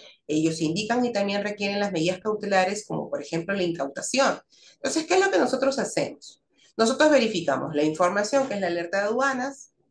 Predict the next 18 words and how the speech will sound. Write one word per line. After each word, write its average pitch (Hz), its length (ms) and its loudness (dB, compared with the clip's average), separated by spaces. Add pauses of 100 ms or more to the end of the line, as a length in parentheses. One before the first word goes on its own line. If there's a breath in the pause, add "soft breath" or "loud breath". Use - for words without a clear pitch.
(840)
esperamos 180 520 -2
que 214 80 -8
se 190 100 -14
ejecute 202 360 -8
la 226 80 -2
inspección 220 400 -2
con 226 100 2
la 220 80 2
incautación 208 480 -2
para 165 260 -2
cotejar 147 480 -4
el 226 120 -4
tipo 214 200 -8
de 214 100 -2
producto 202 420 -8
que 175 80 -10
supuestamente 190 960 -2
es - 280 -10